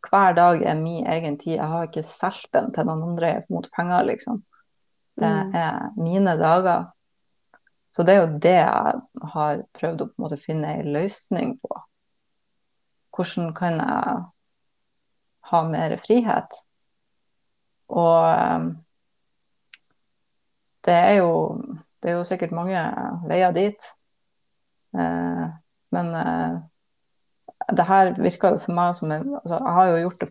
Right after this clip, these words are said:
Speaker 1: før, og jeg var jo ikke den samme personen som jeg var da, sånn at, eh, det har jo, jeg har ikke de samme, eh, tankene rundt å drive business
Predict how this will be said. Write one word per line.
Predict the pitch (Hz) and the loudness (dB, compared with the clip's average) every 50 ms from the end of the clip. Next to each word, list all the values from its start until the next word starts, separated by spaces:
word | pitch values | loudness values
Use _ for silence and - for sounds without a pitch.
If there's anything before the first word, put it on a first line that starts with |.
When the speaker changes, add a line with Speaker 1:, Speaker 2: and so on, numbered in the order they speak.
| _ - | _ -2
Speaker 1:
før, | - 185 190 196 202 202 202 _ - | 0 2 4 4 2 2 0 _ -2
og | - 175 170 165 165 160 160 _ _ _ _ _ _ _ _ _ _ _ - _ _ _ _ - - _ - - _ _ _ _ _ _ - | 0 2 2 2 0 -2 -6 _ _ _ _ _ _ _ _ _ _ _ -20 _ _ _ _ -20 -20 _ -20 -20 _ _ _ _ _ _ 0
jeg | 180 180 | 2 4
var | 190 185 165 | 4 4 4
jo | 160 160 | 2 0
ikke | - 185 | 0 -4
den | 185 170 160 | -4 -4 -6
samme | - - 170 170 165 156 | -4 -6 -4 -4 -4 -6
personen | - 151 156 - - 185 185 190 180 | -6 -8 -8 -4 -4 -2 -2 -2 -4
som | - - - | -6 -6 -4
jeg | - - | -2 0
var | - 120 - | 0 0 0
da, | - - - - 180 | 0 0 0 -2 -2
sånn | - - 170 170 | -6 -8 -8 -6
at, | 165 165 160 - _ _ _ _ _ _ _ _ _ _ _ _ _ _ _ _ - | -6 -8 -12 -14 _ _ _ _ _ _ _ _ _ _ _ _ _ _ _ _ -8
eh, | 254 240 165 165 - - 262 262 - _ _ _ _ _ _ _ _ _ _ _ _ _ _ - | -4 -4 -2 -2 -2 -4 -6 -10 -12 _ _ _ _ _ _ _ _ _ _ _ _ _ _ 0
det | - 165 175 | 0 2 2
har | 170 180 180 185 175 | 6 6 6 6 6
jo, | 160 165 175 185 190 - _ _ - _ _ - - _ _ _ _ _ _ _ _ _ _ _ _ _ - | 6 2 2 0 -2 -4 _ _ -20 _ _ -20 -20 _ _ _ _ _ _ _ _ _ _ _ _ _ -10
jeg | - 175 | -8 -4
har | 180 190 196 185 165 | -2 0 0 0 0
ikke | 156 160 - 165 | -4 -6 -6 -4
de | 160 160 160 170 156 170 160 - - 180 - - 165 - _ _ | -2 -2 0 0 -2 -2 -4 -6 -8 -10 -12 -14 -16 -16 _ _
samme, | _ - 175 170 170 175 165 165 151 - - - 233 - _ _ _ _ _ _ _ _ _ _ _ _ - | _ -4 -4 -2 0 0 0 0 0 -4 -6 -12 -14 -18 _ _ _ _ _ _ _ _ _ _ _ _ -16
eh, | 247 - - 165 - 53 55 50 - - - 196 185 180 - _ _ _ _ _ _ | -12 -10 -8 -6 -6 -4 -4 -4 -6 -6 -8 -10 -12 -16 -18 _ _ _ _ _ _
tankene | - 202 208 208 - 202 170 156 - - | -2 -2 -2 0 2 2 2 2 2 -2
rundt | 165 165 165 160 - 160 | -2 -4 -4 -4 -4 -4
å | 156 | -4
drive | 170 170 196 208 180 233 | 0 4 4 4 4 2
business | - - - - - - - - | -4 -6 -6 -6 -6 -6 -6 -6